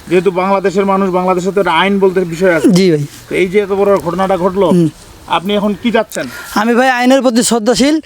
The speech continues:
Speaker 1: হুম।
Speaker 2: আইন যা করবে, সমাজ যা করবে, আমি সেটাই ম-, মঞ্জুর।
Speaker 1: কি আইনের আশ্রয় নিছেন?
Speaker 2: জি, আমি আইনের আশ্রয় নিয়েছি। ত্রিপল নাইনে আমি কল দিছিলাম। ত্রিপল নাইনে কল দেওয়ার পরে ত্রিপল নাইন থেকে আমি আইনের আশ্রয় নিছি।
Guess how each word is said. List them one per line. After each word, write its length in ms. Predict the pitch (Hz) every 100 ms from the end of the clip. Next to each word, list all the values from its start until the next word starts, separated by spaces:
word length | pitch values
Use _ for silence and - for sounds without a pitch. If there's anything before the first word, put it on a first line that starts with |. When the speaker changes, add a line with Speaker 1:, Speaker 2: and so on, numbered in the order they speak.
| - -
Speaker 1:
হুম। 120 | 170
Speaker 2:
আইন 360 | 185 226 269 247
যা 220 | 240 233
করবে, 420 | 233 240 254 294 - _ -
সমাজ 400 | - 220 240 220
যা 180 | 233
করবে, 320 | 220 233 240 277 -
আমি 180 | 233 226
সেটাই 360 | 240 220 180 - _ _ 277
ম-, 80 | 277
মঞ্জুর। 300 | 233 214 170
Speaker 1:
কি 60 | 143
আইনের 300 | 185 202 196
আশ্রয় 260 | 185 208
নিছেন? 360 | 208 202 214 151 170
Speaker 2:
জি, 320 | 180 233 196
আমি 220 | 214 226
আইনের 260 | 233 240 254
আশ্রয় 220 | 226 247
নিয়েছি। 140 | 247
ত্রিপল 300 | 220 262 254 254
নাইনে 180 | 254
আমি 140 | 254 247
কল 200 | 262 254
দিছিলাম। 300 | 226 226 180 - - -
ত্রিপল 320 | 254 240 247
নাইনে 200 | 247 247
কল 220 | 247 247 240
দেওয়ার 180 | 240
পরে 200 | 233 269 302 - _
ত্রিপল 280 | - 247 269
নাইন 220 | 262 262
থেকে 200 | 233 247
আমি 200 | 247 254
আইনের 320 | 262 240 247
আশ্রয় 300 | 240 - 226
নিছি। 240 | 220 143